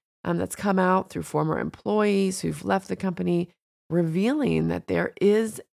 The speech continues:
a exact, like, there is a specific agenda to push queerness,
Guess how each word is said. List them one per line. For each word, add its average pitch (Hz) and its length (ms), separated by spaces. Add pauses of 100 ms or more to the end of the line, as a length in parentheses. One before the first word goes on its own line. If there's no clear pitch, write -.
(360)
a 214 240
exact, 170 520
like, 170 240
there 190 160
is 240 160
a 170 240
specific - 600
agenda 170 580 (400)
to 190 220
push 202 440 (120)
queerness, - 760